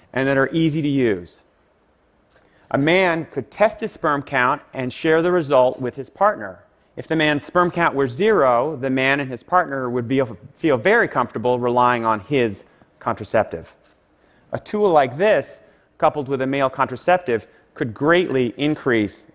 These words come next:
the role for men in preventing unintended pregnancy. The researchers who are working on male contraception are trying to create a better future for couples, a future where contraception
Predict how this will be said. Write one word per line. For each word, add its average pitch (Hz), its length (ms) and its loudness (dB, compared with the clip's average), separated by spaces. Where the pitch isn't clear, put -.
the 117 100 -4
role 127 260 4
for 127 160 -6
men 117 440 0
in 107 140 -12
preventing 113 360 -2
unintended 104 480 -6
pregnancy. 92 540 -4
The 160 100 0
researchers 226 560 0
who 190 120 2
are 160 120 4
working 156 400 2
on 131 160 2
male 139 220 4
contraception 110 840 0
are 131 100 -2
trying 151 380 0
to 151 80 -12
create 131 280 -4
a 113 60 -2
better 135 260 2
future 127 440 -4
for 117 160 -8
couples, 101 560 -2
a - 60 -8
future 208 420 0
where 147 120 2
contraception 170 960 0